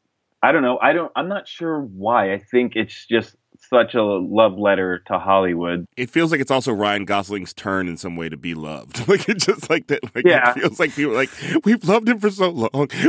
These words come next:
Speaker 2: We just wanna," it's like, it feels like it's like the
Speaker 1: Yeah.
Speaker 2: popular kid who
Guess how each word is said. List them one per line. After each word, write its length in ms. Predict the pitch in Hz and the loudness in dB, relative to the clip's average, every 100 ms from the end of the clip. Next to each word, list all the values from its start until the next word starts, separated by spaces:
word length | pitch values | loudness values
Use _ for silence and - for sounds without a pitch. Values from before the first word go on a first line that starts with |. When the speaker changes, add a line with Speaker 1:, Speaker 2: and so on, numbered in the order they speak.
| 320 | 2
Speaker 2:
We 80 | |
just 180 | 208 214 | 2 0
wanna," 280 | 175 190 170 165 | 2 2 2 2
it's 160 | 165 | 2
like, 140 | 156 135 | 2 0
it 100 | 123 | 0
feels 260 | 151 151 | 2 4
like 160 | 135 120 | 2 0
it's 120 | 117 | -2
like 180 | 123 113 | -2 -2
the 80 | 117 | -2
Speaker 1:
Yeah. 60 | - | 0
Speaker 2:
popular 320 | 123 117 107 | 0 0 -4
kid 400 | - 104 95 90 - - _ | 2 2 2 -2 -16 -20 _
who 240 | - 104 | 2 2